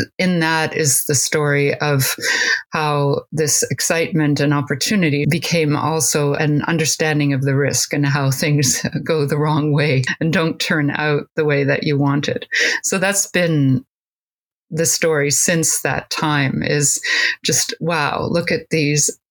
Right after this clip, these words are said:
amazing possibilities and opportunities that this stuff brings. And then also, oh my, look at the risks. And oh dear, look at how it's completely gone off course. And we haven't taken it where we want to take it, or we think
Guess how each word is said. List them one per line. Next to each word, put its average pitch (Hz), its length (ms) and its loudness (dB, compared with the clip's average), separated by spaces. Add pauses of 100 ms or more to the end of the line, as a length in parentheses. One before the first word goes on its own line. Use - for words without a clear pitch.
(680)
amazing 170 920 2
possibilities 151 880 0
and 147 100 2
opportunities 143 920 0
that 131 260 -2 (140)
this 143 180 0
stuff 143 480 -4
brings. 160 600 0 (460)
And 156 180 0
then 151 220 2
also, 147 500 0
oh 165 100 0
my, 160 560 0
look - 200 -2
at - 200 -2
the 160 100 -2
risks. 147 460 0
And 147 260 0
oh 170 160 0
dear, 151 500 0
look 175 220 -2
at 160 100 0
how 151 420 0
it's - 380 0
completely 175 560 0
gone 151 260 0
off 143 240 -2
course. - 440 -2
And 143 140 0
we 165 120 0
haven't 170 240 0
taken 170 380 -2
it - 120 -2
where 139 240 0
we 135 120 0
want 135 280 2
to - 120 -10
take 139 240 -4
it, - 180 -4
or 151 160 0
we 143 160 2
think 143 340 -2